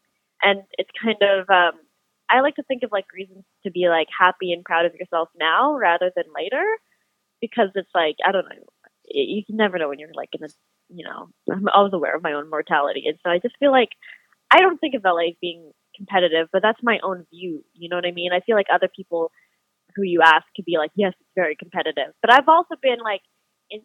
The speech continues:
stand-up long enough and, and had, like, a very weird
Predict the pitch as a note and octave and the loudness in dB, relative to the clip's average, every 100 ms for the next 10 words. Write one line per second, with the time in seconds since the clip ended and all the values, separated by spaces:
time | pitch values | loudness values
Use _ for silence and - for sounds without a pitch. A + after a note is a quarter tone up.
0 | _ G#3 G#3 F#3+ E3 E3 F#3+ A3+ A#3+ B3 | _ -4 -2 -6 -4 -4 -4 -2 0 0
1 | B3+ _ _ _ _ _ _ _ _ _ | 0 _ _ _ _ _ _ _ _ _
2 | _ - G3 - G3 G#3+ G#3+ G#3 G3+ F#3+ | _ -20 -12 -6 -4 2 2 2 -2 -4
3 | G3+ F3+ F#3+ G3+ F3 F3 F#3 F#3+ | -2 -2 -2 -4 -8 -6 -6 -6